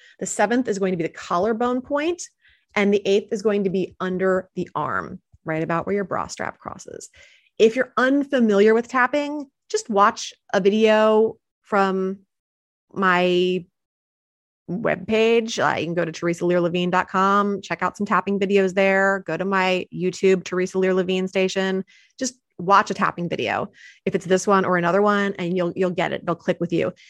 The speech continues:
I know that it's hard when you're just listening to a podcast if you haven't done it before. So give yourself a little bit of a visual to go along with it,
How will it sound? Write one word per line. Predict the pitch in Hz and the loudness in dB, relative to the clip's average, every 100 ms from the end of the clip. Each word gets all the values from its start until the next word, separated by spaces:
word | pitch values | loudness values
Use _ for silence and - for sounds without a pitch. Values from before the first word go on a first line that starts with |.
| - _ _ _ - | -20 _ _ _ 0
I | |
know | 190 196 196 | 2 4 4
that | 190 | 4
it's | 185 | -2
hard | - 180 185 180 | 0 4 4 2
when | 180 | 0
you're | 170 | -4
just | 170 180 | -6 -4
listening | 170 185 180 | -4 0 2
to | |
a | 214 | 2
podcast | 190 175 226 208 208 | 2 -2 2 2 0
if | 190 | -2
you | 185 | -6
haven't | 170 165 | -4 -4
done | 165 | -4
it | - | -4
before. | 220 240 240 233 226 | -2 2 4 4 2
So | 208 190 | 0 -2
give | 190 269 | 0 0
yourself | 269 233 | 0 0
a | 208 | 0
little | 208 196 | 0 2
bit | 190 | 0
of | 165 | -2
a | |
visual | 143 165 165 208 214 214 | -4 -4 -2 2 4 2
to | 220 - | 0 -2
go | 175 | 0
along | 175 175 170 | 2 0 -2
with | 170 | -4
it, | 233 254 | -2 -4